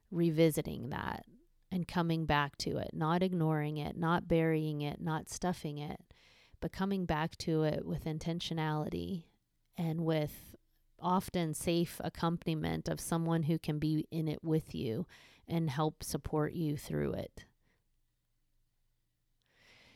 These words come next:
Thank you for being with me today on Deep Breath. I hope you'll have a chance to practice this container and reflect on these ideas and keep coming back to it, because it's a tool that you can use to support your healing and growth.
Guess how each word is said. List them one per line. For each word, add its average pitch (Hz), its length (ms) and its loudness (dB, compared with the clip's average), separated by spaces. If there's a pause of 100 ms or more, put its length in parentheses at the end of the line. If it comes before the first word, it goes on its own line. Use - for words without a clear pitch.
(220)
Thank 170 220 0
you 180 60 2
for 180 180 2
being 175 380 2
with 160 200 2
me 165 140 0
today 151 520 0
on 156 200 -2
Deep 160 240 -6
Breath. 160 380 0 (840)
I 160 40 -8
hope 160 260 0
you'll 160 160 4
have 156 180 2
a 160 60 -2
chance - 460 -4
to - 100 -6
practice 185 540 0
this 170 240 -2
container 165 600 -2
and 147 120 -4
reflect 170 460 -6
on 170 120 -2
these 165 220 -6
ideas 160 380 -4
and 156 100 -8
keep - 220 -8
coming 196 320 -4
back 156 320 -4
to 151 200 -2
it, 147 200 -2 (680)
because - 300 0
it's 175 160 4
a 175 80 4
tool 202 500 4
that 175 140 2
you 180 160 2
can 175 260 0
use 156 500 0
to 165 120 -2
support 160 480 0
your 156 140 0
healing 151 580 -2
and 156 180 -4
growth. 147 560 -2